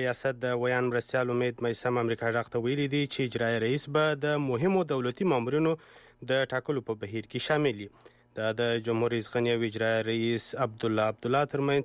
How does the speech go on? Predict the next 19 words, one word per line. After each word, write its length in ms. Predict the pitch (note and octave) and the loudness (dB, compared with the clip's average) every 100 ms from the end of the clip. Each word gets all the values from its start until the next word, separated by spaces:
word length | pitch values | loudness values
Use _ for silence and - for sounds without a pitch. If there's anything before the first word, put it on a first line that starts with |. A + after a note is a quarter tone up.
| - | -2
څلورمه 400 | B2 A#2+ A2 G2+ | -2 0 -2 0
غونډه 220 | C3 E3 E3+ | 0 2 2
وه 100 | F3 E3 - - - | 2 -2 -12 -20 -12
چې 60 | A#2+ | -2
د 20 | B2+ | -2
هغه 140 | B2 B2+ | 0 0
وخت 160 | A#2+ - | 0 0
راهیسې 280 | A#2 A2 - G#2 | -6 -4 -8 -4
کېږي 220 | F3+ F3+ F3+ | -2 0 0
چې 60 | F3 | 0
د 100 | F3+ | 0
ملي 160 | F3 F#3 | 2 2
وحدت 280 | F3 D#3+ F3 D#3 | 2 2 0 0
د 100 | D#3+ | -4
حکومت 320 | - E3+ D3+ | 0 0 0
د 100 | C#3+ | -2
دواړو 300 | B2+ F#3 F#3+ C#3+ | 0 2 2 0
مشرانو 340 | - C3 B2 A2 | 0 -2 -2 -4
ترمنځ 280 | G#2 G#2+ | -6 -6